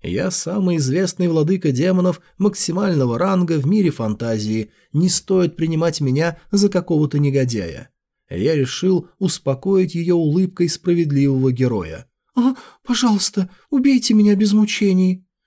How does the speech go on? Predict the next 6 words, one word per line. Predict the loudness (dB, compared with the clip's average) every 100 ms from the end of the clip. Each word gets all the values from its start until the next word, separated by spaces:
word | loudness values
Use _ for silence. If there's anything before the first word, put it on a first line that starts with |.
| _ _ _ -8
Ах, | -6 -6 -8 -16 -20 _ _ -6
почему | -2 0 2 0
она | 0
расплакалась? | -2 -4 0 0 -2 -8 -6 -8 _ _ _
Трусливый | -10 -6 -2 0 2 2
муж, | 0 -4